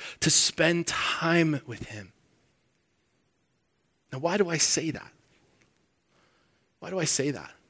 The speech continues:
Because I am so prone to not. Yeah, I really am. You know, earlier I talked about how it's not really a discipline, right?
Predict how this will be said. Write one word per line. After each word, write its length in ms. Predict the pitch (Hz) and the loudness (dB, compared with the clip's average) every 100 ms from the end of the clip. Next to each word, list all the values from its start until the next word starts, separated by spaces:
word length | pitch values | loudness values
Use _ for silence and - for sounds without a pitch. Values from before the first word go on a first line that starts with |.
| _ _ - | _ _ -4
Because 200 | - 180 | 4 8
I 140 | 214 | 10
am 100 | 247 | 8
so 280 | 226 - 220 | 8 10 10
prone 280 | 214 214 202 | 10 6 8
to 80 | 143 | 6
not. 380 | 139 160 165 - _ _ _ _ _ _ _ _ _ _ _ _ _ _ _ _ | 6 4 4 -4 _ _ _ _ _ _ _ _ _ _ _ _ _ _ _ _
Yeah, 160 | 175 202 | 2 4
I 100 | 175 | 6
really 360 | 190 220 214 156 | 6 8 6 6
am. 320 | 143 156 156 - _ _ _ _ _ _ _ _ | 2 2 0 -10 _ _ _ _ _ _ _ _
You 100 | 160 | 6
know, 60 | 190 | 12
earlier 240 | 196 208 | 12 12
I 80 | 208 | 12
talked 260 | 202 202 202 | 10 8 8
about 200 | 185 165 | 6 8
how 280 | 185 180 175 - _ _ _ _ _ _ | 8 8 4 -8 _ _ _ _ _ _
it's 160 | - - | -4 8
not 200 | 180 196 | 10 12
really 240 | 190 185 | 12 12
a 60 | 147 | 10
discipline, 800 | 110 156 170 185 - 196 196 170 | 8 6 8 4 2 2 2 4
right? 320 | 151 190 | 6 6